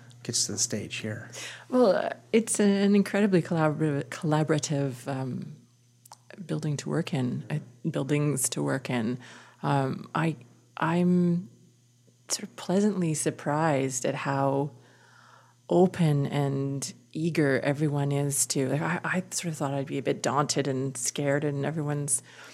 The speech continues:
Speaker 2: you know, big and fancy and smart, and I'm just, ca-, you know, like, that whole, and
Speaker 1: Sure.
Speaker 2: I, the thing that happens to me all the time. And, and, and in fact, everyone is, uh, again, highly, highly skilled. Like, the,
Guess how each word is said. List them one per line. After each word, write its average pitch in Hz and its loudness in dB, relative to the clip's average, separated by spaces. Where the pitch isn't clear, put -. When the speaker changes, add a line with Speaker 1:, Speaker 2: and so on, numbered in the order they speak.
Speaker 2:
you 151 -6
know, 143 -6
big 156 0
and 147 -2
fancy 143 -4
and 143 -2
smart, 147 -2
and 143 -4
I'm 147 -2
just, - -2
ca-, - 2
you 226 6
know, 185 8
like, 165 4
that 170 6
whole, 165 4
and 156 0
Speaker 1:
Sure. - -4
Speaker 2:
I, - -2
the 180 -2
thing 175 2
that 165 2
happens 160 2
to 170 -4
me 151 0
all 151 0
the 151 0
time. 175 0
And, 143 -2
and, 147 0
and 180 6
in 180 6
fact, 185 4
everyone 175 2
is, 147 0
uh, 139 -2
again, 165 0
highly, 165 2
highly 147 -2
skilled. 143 -4
Like, 131 -8
the, 135 -4